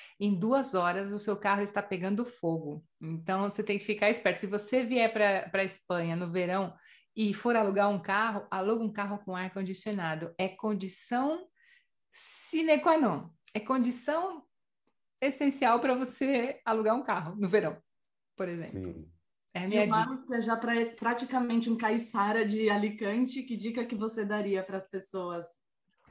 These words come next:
Speaker 2: Use
Speaker 3: Marlos.
Speaker 2: protetor solar. <laughs>
Speaker 3: Pedro Lau.
Speaker 2: Porque muita gente vem no Brasil, "Não, eu sou do Brasil, tô acostumado com calor, tô acostumado com sol, não vou passar protetor solar."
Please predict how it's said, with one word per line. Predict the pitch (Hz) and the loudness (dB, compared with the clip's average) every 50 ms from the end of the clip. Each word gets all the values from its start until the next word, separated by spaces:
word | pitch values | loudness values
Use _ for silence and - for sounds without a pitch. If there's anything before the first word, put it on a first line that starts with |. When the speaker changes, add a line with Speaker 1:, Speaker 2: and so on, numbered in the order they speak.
| - | -16
Speaker 2:
Use | - 185 139 147 - | -6 -2 0 0 0
Speaker 3:
Marlos. | 131 | 2
Speaker 2:
protetor | 131 135 135 135 123 - 123 113 | 2 2 2 2 2 2 0 0
solar. | - 113 101 95 90 85 85 - - - | 2 0 2 2 2 -2 -4 -6 -14 -6
<laughs> | - - - - - - 330 - - 359 302 226 285 - - - - - - - - - - - _ _ - - - - | -4 -4 -4 -4 -8 -12 -14 0 4 4 6 6 4 0 0 -6 -8 -8 -8 -16 -18 -20 -20 -20 _ _ -18 -14 -6 -4
Speaker 3:
Pedro | 220 196 208 220 - 196 202 | -2 -2 -2 -4 -8 -10 -12
Lau. | 175 165 165 - - _ | -12 -12 -12 -14 -10 _
Speaker 2:
Porque | 151 151 147 - - 165 156 156 156 - - _ - _ - | 0 0 0 2 2 2 2 2 -2 -6 -12 _ -20 _ -2
muita | 127 135 139 151 143 139 - 165 151 156 156 143 143 - 131 | 2 2 4 4 2 4 4 4 4 6 4 2 0 -2 -2
gente | 120 135 131 127 131 131 | -2 0 -2 -2 -2 -2
vem | 117 127 131 | -2 0 0
no | 131 135 | 0 -2
Brasil, | 123 117 117 113 123 117 | -2 -2 -4 -4 -4 -4
"Não, | 107 101 98 101 113 127 135 127 113 101 95 95 | -2 -2 -2 -2 -2 -2 -2 -2 -2 -4 -4 -6
eu | |
sou | 95 - 120 123 | -8 -8 -8 -8
do | 135 | -6
Brasil, | 131 156 170 160 - - 101 98 107 110 107 | -6 -6 -6 -6 -6 -6 -4 -4 -4 -4 -4
tô | - - | -6 -6
acostumado | - - - - 127 120 117 117 117 123 | -8 -8 -8 -6 -4 -4 -2 -4 -4 -8
com | - - 127 | -8 -10 -10
calor, | 127 - 135 123 104 95 92 98 104 107 104 101 | -6 -4 -4 -2 -2 -2 -2 -2 -2 -4 -4 -4
tô | - 110 | -2 -4
acostumado | 113 113 - - - 139 120 120 110 113 120 120 117 123 127 127 | -4 -4 -6 -10 -10 -6 -4 -4 -2 -2 -4 -4 -2 -4 -4 -4
com | 127 - 135 123 127 139 143 139 | -4 -4 -4 -2 -2 -4 -4 -6
sol, | - - - 101 92 98 104 107 104 101 95 | -10 -10 -4 -2 0 2 2 2 0 0 -2
não | 104 104 | -4 -2
vou | 104 113 113 | -2 -2 -2
passar | - 123 - - 117 117 113 - - - _ _ _ | -4 -4 -2 -2 -2 -2 -2 -6 -12 -20 _ _ _
protetor | - 120 117 - 123 - - 123 | -4 -4 -2 -2 -4 -4 -2 -4
solar." | 117 - 127 117 104 98 95 95 | -4 -2 -2 0 0 0 -2 -4